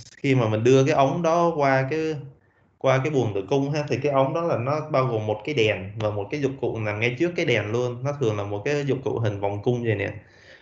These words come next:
Nó nối với dòng điện. Thì, ờ, mình sẽ điều khiển dựa trên cái đèn đó luôn, nghĩa là nó dính chặt với nhau luôn á.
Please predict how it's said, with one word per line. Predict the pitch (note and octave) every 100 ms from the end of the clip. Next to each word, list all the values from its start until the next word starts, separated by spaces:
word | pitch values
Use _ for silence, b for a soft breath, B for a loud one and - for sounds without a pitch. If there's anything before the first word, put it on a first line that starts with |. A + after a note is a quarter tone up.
| B -
Nó | C3+
nối | C3+ B2+ C#3+
với | E3
dòng | D3+ G#2+
điện. | A2+ A#2 A2+ - _ _ _ - -
Thì, | A2 G2+ G2+ G2+
ờ, | G2+ G2+ G2+ G2+ G2+ G#2 G2+ F#2+ -
mình | A2 G#2
sẽ | - C#3+
điều | C3+ G#2+
khiển | - G2 F#2+ G#2+
dựa | A2+ -
trên | B2+ C3
cái |
đèn | D#3 G#2+
đó | A2
luôn, | C#3+ B2+ B2+
nghĩa | C3+
là | C3+
nó | C#3
dính | C3+ C3+ F#3+ F#3+
chặt | B2 -
với | D3
nhau | C#3 B2
luôn | B2 B2
á. | C#3